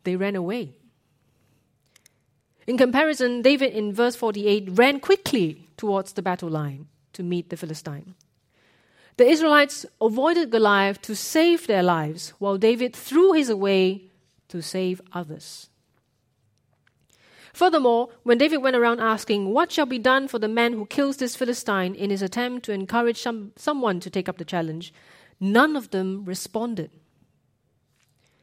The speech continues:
They cared more for their lives than the lives of others. In fact, even the reward, the promise of power, royal marriage, and tax exemptions could not tempt them to fight.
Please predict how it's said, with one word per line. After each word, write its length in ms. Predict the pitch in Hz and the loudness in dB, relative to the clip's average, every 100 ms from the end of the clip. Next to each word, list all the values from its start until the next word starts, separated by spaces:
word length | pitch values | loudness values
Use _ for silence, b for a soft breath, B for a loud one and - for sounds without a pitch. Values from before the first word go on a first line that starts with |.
| _ _ _ - | _ _ _ -2
They 100 | 202 | 0
cared 400 | 208 226 214 214 | 2 2 2 0
more 240 | 196 247 277 | 0 0 0
for 220 | 254 220 | -2 0
their 140 | 180 | 2
lives 560 | 180 202 208 214 - - | 2 2 -2 -6 -12 -14
than 140 | 180 165 | -10 -6
the 80 | |
lives 480 | 165 180 190 196 190 | -2 0 0 -4 -10
of 100 | 175 | -14
others. 560 | - 208 170 - - - _ _ b b b b | -10 -8 -8 -10 -16 -18 _ _ b b b b
In 140 | 254 254 | -4 2
fact, 340 | 311 277 - - | 4 2 0 -2
even 240 | 294 302 | -2 0
the 100 | 269 | 0
reward, 540 | 220 226 262 208 156 - _ _ _ | 0 0 0 0 -4 -12 _ _ _
the 100 | 190 | -8
promise 520 | - 262 269 277 - - - | -2 0 0 -4 -6 -12 -6
of 260 | 208 202 | -6 -4
power, 600 | - 262 262 214 160 190 _ - | 4 4 4 0 -6 -12 _ -2
royal 340 | 202 226 285 | 2 4 2
marriage, 540 | 254 254 269 180 151 - | -2 -2 -2 -4 -6 -12
and 240 | 214 214 208 | -8 -8 -4
tax 340 | 320 320 - | -4 -4 -8
exemptions 840 | - 175 185 170 - 147 147 - b b b | -12 -4 -4 -4 -8 -10 -12 -14 b b b
could 160 | - 185 | -6 -2
not 320 | 196 220 - | -2 -2 -8
tempt 360 | - 233 220 - | -6 -6 -6 -8
them 220 | 190 165 | -8 -6
to 140 | 156 170 | -10 -14
fight. 460 | - 214 165 - | -8 -8 -8 -14